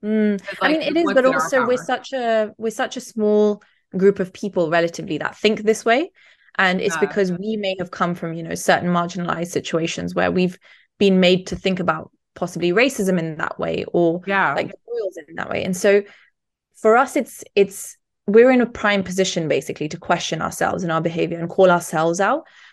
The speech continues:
Speaker 1: But I think the majority of people, like, you'll literally, you know, go around wider U K that's outside London, and people are very different. Like, they don't, they don't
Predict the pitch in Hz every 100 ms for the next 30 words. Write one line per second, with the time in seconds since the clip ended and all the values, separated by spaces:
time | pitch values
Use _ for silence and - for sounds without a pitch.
0 | - 220 214 320 302 220 196 180 190 196
1 | 208 - 185 175 170 208 190 180 190 196
2 | 196 - - 214 196 - - 190 185 175
3 | 202 208 202 196 185 - 180 175 175 175
4 | 170 - 175 - - - 175 170 - 175
5 | 160 165 165 - 175 185 - - _ -
6 | 208 302 453 269 214 226 185 - 214 92
7 | 90 180 190 208 226 247 285 269 _ _
8 | _ _ _ _ _ _ 214 226 240 302
9 | 330